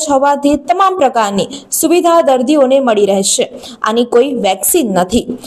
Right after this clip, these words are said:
આરોગ્ય કર્મીઓ દ્વારા દર્દીઓના પરિવારજનો તેમજ દર્દીઓને તકેદારી કેવી રાખવી જોઈએ તેની જાણકારી આપવામાં આવતી હોય છે. સંક્રમિત થનારા દર્દીને જોરદાર તાવ આવે છે,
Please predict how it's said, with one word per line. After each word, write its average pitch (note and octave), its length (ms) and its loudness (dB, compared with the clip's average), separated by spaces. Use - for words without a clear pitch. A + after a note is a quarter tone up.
આરોગ્ય B3+ 320 2
કર્મીઓ D#4 400 2
દ્વારા C#4+ 500 2
દર્દીઓના B3+ 560 2
પરિવારજનો A#3+ 600 0
તેમજ A#3+ 540 0
દર્દીઓને E4 500 4
તકેદારી C4+ 580 0
કેવી C4+ 360 0
રાખવી C#4 500 0
જોઈએ C4 420 2
તેની C#4 200 2
જાણકારી C4 580 0
આપવામાં C4 480 0
આવતી G3 240 0
હોય G3+ 220 2
છે. - 240 -4
સંક્રમિત E4 500 0
થનારા C#4+ 840 -2
દર્દીને D#4 520 2
જોરદાર B3+ 560 2
તાવ B3+ 300 0
આવે F3+ 280 0
છે, - 200 -6